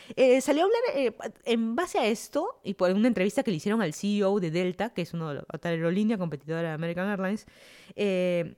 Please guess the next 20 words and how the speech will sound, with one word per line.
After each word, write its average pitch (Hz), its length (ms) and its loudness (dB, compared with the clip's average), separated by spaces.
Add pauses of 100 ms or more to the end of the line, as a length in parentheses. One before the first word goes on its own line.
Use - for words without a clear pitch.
(140)
diciendo 320 540 0
de 277 120 -2
que 202 140 -2
cuando 190 240 2
uno 330 160 -2
reclina 240 400 -4
el 262 80 0
asiento, 185 640 -6 (220)
uno 262 180 -4
tiene 302 220 -8
que 196 100 -2
pedir 147 260 -8
permiso. 127 540 -12
Uno 214 160 0
tiene 226 200 0
que 185 80 -2
voltearse. 156 720 -2 (520)
"Disculpe, 240 640 -2
caballero 190 320 2
ilustre, 202 480 -2